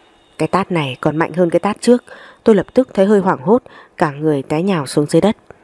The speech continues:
Tuy mắt hoa rồi nhưng đầu tôi lại vô cùng tỉnh táo. Mấy hôm trước, bố nói Tống Duyên Minh đã phải lòng Phạm Linh Văn ở công ty của bọn họ, nhưng lại không dám làm trái ý Lý Hảo Kiệt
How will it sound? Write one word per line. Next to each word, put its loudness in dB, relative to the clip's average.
Tuy 2
mắt -6
hoa 0
rồi -2
nhưng 2
đầu 2
tôi 0
lại -2
vô 2
cùng -2
tỉnh -2
táo. -6
Mấy 2
hôm 0
trước, 2
bố 4
nói -2
Tống 0
Duyên 2
Minh -2
đã 0
phải -2
lòng -2
Phạm -4
Linh 2
Văn -2
ở -2
công -2
ty 0
của 0
bọn -8
họ, -6
nhưng -2
lại -2
không -2
dám -2
làm 0
trái 0
ý 4
Lý 2
Hảo 0
Kiệt 2